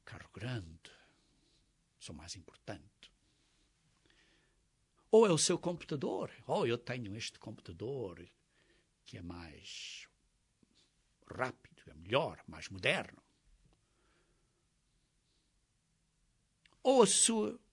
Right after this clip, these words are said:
prioridade na vida é a internet, ou é o seu telemóvel, ou os seus aplicativos,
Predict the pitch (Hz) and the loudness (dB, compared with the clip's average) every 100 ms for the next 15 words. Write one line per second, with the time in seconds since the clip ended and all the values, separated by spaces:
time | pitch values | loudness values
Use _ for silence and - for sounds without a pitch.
0 | _ - - - - - - - - 156 | _ -20 -20 -20 -20 -20 -20 6 10 10
1 | 147 196 180 139 170 262 330 - _ _ | 10 8 6 4 4 0 -6 -18 _ _
2 | _ _ _ - 147 143 147 135 110 120 | _ _ _ 0 2 2 2 0 0 -2
3 | - - - - _ _ _ _ _ _ | -2 -8 -20 -20 _ _ _ _ _ _
4 | _ _ - - - 165 151 123 160 139 | _ _ -20 -6 2 6 6 4 2 2
5 | 139 123 117 180 240 294 - _ _ _ | 2 2 2 2 2 -2 -4 _ _ _
6 | _ _ _ _ _ _ _ _ _ - | _ _ _ _ _ _ _ _ _ -20
7 | - - 185 160 - 190 147 131 160 160 | -20 0 6 6 6 4 4 0 -2 -2
8 | 160 - 285 285 214 226 - - | -2 -2 -2 -2 0 0 0 -2